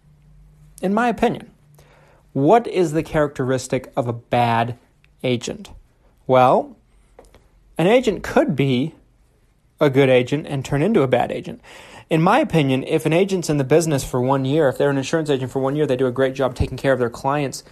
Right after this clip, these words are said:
and their customers for one year, but then after that year they decide it's not for them and they go off and chase some other fantasy or some other career path or whatever the case may be, and it was just a phase for them,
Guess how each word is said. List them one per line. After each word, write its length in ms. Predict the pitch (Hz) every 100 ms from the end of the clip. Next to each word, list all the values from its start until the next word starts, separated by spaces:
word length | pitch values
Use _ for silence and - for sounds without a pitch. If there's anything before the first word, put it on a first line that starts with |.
| _ -
and 100 | 120
their 80 |
customers 600 | 117 - 156 - 127 123
for 200 | - 127
one 640 | 120 120 135 139 123 120 123
year, 600 | 135 175 139 117 127 - _ _ _ _ _ -
but 120 | 123
then 140 | 147
after 240 | 139 135 143
that 200 | 135 139
year 200 | 147 147
they 120 | 135
decide 440 | 131 - 135 131
it's 160 | 131 214
not 220 | 226 -
for 120 | 185
them 280 | 147 139 143
and 100 | 131
they 140 | 127
go 320 | 123 123 123 123
off 320 | 120 117 -
and 160 | 123
chase 300 | 120 131 127
some 260 | - 151 147
other 240 | 175 151
fantasy 600 | - 131 113 - - 98 _ _ _ -
or 100 | 131
some 160 | 147
other 160 | 160 156
career 420 | 156 147 127 127
path 320 | 123 127 117
or 120 | 135 143
whatever 340 | 156 165 147
the 80 | 135
case 340 | - 131 127
may 160 | 131 123
be, 460 | 143 190 147 139 - - _
and 100 | 185
it 60 | 196
was 160 | 180 -
just 280 | 160 -
a 80 | 135
phase 540 | 120 - 160 180 185 -
for 160 | 135
them, 260 | 123 127